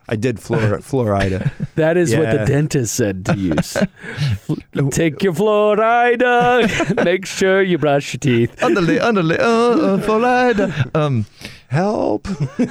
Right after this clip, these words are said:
Speaker 1: <laughs>
Speaker 3: my, my son Peter, he, uh, when he was probably four or five,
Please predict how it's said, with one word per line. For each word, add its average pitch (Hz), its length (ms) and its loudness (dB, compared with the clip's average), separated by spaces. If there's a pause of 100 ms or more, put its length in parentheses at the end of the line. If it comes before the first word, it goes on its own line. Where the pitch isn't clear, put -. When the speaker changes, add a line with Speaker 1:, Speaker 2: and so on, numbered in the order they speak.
(360)
Speaker 1:
<laughs> - 720 -10
Speaker 3:
my, 101 200 -2
my 98 140 0
son 117 260 -2
Peter, 107 260 0
he, 101 340 2
uh, 90 240 0 (300)
when 98 160 -2
he 98 100 0
was 92 140 -2
probably 87 320 -2 (720)
four 92 680 0
or 98 40 -2
five, 87 680 -4